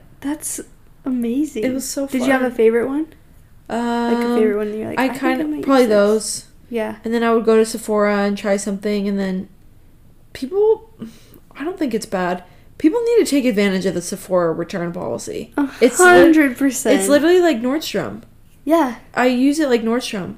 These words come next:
Speaker 2: I go and try a product, I'm like, "I don't like this, it's not worth fifty dollars," and I go and
Speaker 1: Yeah.
Speaker 2: return it. They're
Speaker 1: Bye.
Speaker 2: like, they're like, "No problem." I'm like, "Good."
Speaker 1: Everyone needs to
Speaker 2: I have
Speaker 1: take
Speaker 2: thousand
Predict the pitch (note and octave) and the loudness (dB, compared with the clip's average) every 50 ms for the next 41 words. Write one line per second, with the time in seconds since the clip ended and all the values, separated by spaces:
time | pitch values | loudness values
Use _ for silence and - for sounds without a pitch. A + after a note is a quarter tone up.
0 | - - - A#3 G#3 A#3 A#3 B3+ C4+ B3+ C#4+ B3 A#3 A#3 - A#3 G#3+ A3+ B3+ C4+ | -6 -4 -2 0 0 2 0 0 0 0 0 0 0 0 0 0 0 0 0 0
1 | C4+ B3 A#3 - - - A3 A#3+ B3 A#3+ A#3 A3+ B3 A#3+ A#3+ B3 A3 - A#3+ A#3 | -2 -4 -6 -6 -2 -2 -2 0 0 -2 -4 -2 -4 -6 -6 -6 -6 -6 -6 -4
2 | - A#3 A3+ A3 A3 - - A3 G#3+ - G#3+ G3 F#3+ F#3+ G3 G#3+ A3+ A#3 A3 G#3+ | -4 -4 -4 -4 -6 -6 -6 -6 -2 -2 -2 -2 0 -2 -4 -4 -4 -6 -6 -6
3 | A3 G#3+ C#4+ - A#3 B3 A#3+ A#3 G#3 G3 - - - - - C4 A3+ A#3 C#4+ C#4 | -4 -4 -4 -4 -4 -4 -4 -4 -4 -6 -8 -12 -18 -10 -6 -2 -2 -2 -2 -2
4 | C4+ C4 C4 - - - - B3+ B3+ C4 D4 D#4+ D#4+ D#4+ D#4 C4+ C#4 C#4+ C#4 C#4 | -6 -8 -12 -14 -10 -2 0 0 0 2 0 -4 -4 -2 -2 -2 -2 -2 -4 -6
5 | D4 D4 - - - - - - A#3 A3 A3 A3 A3 - - - B3 B3+ C4+ A#3+ | -6 -10 -16 -20 -20 -20 -12 -8 -4 -4 -4 -4 -6 -12 -8 0 2 2 4 4
6 | G#3 G#3+ - - - - C#4 D#4 E4 E4+ D#4+ D4+ C4+ B3+ B3+ B3 - B3+ A#3 C4 | 0 -2 -6 -12 -2 0 4 4 6 6 6 6 4 2 0 -2 0 2 4 6
7 | C4 A#3+ A#3 D4+ C4 C4 C4 C4 C#4 C4 A#3+ - | 6 6 6 6 6 6 6 4 2 -2 -4 -6